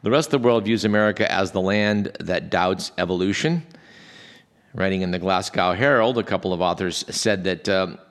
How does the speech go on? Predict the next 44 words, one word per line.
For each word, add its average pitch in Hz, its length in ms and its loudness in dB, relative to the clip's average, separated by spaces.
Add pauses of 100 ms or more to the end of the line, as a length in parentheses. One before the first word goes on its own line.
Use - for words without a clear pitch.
(120)
well, 190 100 0
Americans 202 420 0
are 110 60 -2
struggling 104 460 0
to 95 100 -6
reconcile 90 640 -2
science 87 420 -4
and 82 140 -8
faith, 98 340 0 (440)
whereas 95 260 0
here 101 160 -2
in 92 140 -2
Great 98 280 -2
Britain, 110 300 0
we 104 80 0
have 92 140 -2
long 98 240 0
studied 90 340 -2
science 117 400 2
in 101 80 -2
science 180 340 2
class 120 420 0 (280)
and 120 160 0
religion 90 440 2
in 87 180 -2
church. - 560 0 (460)
The 90 80 -2
London 104 260 2
Independent 120 520 2 (220)
said 107 300 -2
something 90 560 -2
rather 87 200 0
chilling, 107 640 -2 (360)
considering 90 360 0
that 87 60 -4
it - 60 -10
was - 240 -8 (280)
written 98 220 -6
in 90 100 -4
August 90 360 -4
twenty-sixth, 90 560 -4
twenty 90 280 -2
oh 80 100 -2
five. 87 440 0